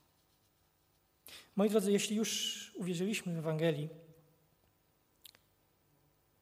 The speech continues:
to wciąż pozostaje pytanie, czy ono, będąc naszym cudem, cudem dla nas,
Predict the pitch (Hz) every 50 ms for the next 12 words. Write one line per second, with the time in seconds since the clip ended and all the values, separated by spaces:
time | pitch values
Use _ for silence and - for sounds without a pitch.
0 | _ _ _ _ _ _ _ _ - 202 190 185 185 185 - 240 233 - - 196
1 | 185 - - 208 202 190 185 - - 185 170 156 151 139 - - 175 170 165 165
2 | - - - - 233 226 185 156 143 160 160 - - - - _ _ _ _ _
3 | _ _ _ _ _ - - _ _ _ _ _ _ _ _ - 160 143 190 214
4 | 208 196 202 196 202 180 180 175 - 208 202 196 - 190 156 160 160 160 165 -
5 | - - - - - - _ _ _ _ _ _ _ _ - - - 185 208 202
6 | 185 165 175 165 156 147 143 139 - - -